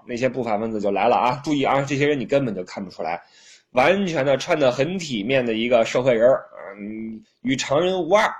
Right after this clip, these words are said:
过来之后推着你的车，非常自然就走了，就这么简单，也不跑也不慌，就这么就走了，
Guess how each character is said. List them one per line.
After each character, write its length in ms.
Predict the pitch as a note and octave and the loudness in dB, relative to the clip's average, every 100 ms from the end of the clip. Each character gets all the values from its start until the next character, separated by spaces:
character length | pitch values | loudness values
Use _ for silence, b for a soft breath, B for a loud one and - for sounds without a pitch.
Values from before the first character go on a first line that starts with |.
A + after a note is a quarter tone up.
| B B B B _ | B B B B _
过 140 | - G3+ | 4 6
来 100 | G3+ | 6
之 140 | G#3 | 4
后 320 | G#3+ F3 A2+ - | 4 4 4 0
推 120 | G3+ | -2
着 80 | G3+ | -2
你 120 | C#3+ | 0
的 100 | A2+ | -2
车， 320 | A2+ D3 A2+ | 0 0 0
非 180 | - A3+ | 0 -4
常 160 | C4 F#3+ | -2 -2
自 120 | - | 2
然 120 | C3 G#2 | 0 2
就 100 | G2 | -4
走 240 | - D2+ | -4 -4
了， 240 | E2 E2+ _ _ _ | -6 -8 _ _ _
就 120 | - A3+ | -2 0
这 120 | D#3 | 2
么 80 | A#2 | 0
简 200 | F#2+ F#2 | -4 -4
单， 240 | G2+ F#2+ | -4 -2
也 120 | A#2+ | -2
不 160 | - C#4+ | -2 -4
跑 320 | E3+ G#2+ D#3 | 0 2 2
也 40 | |
不 160 | D3+ C#3 | 2 -2
慌， 380 | C3 E3 D3+ - | 2 4 4 0
就 80 | E3+ | -6
这 100 | D3 | -4
么 80 | A#2+ | -2
就 100 | A2 | -2
走 220 | G#2+ - | -2 -4
了， 180 | E2 | -4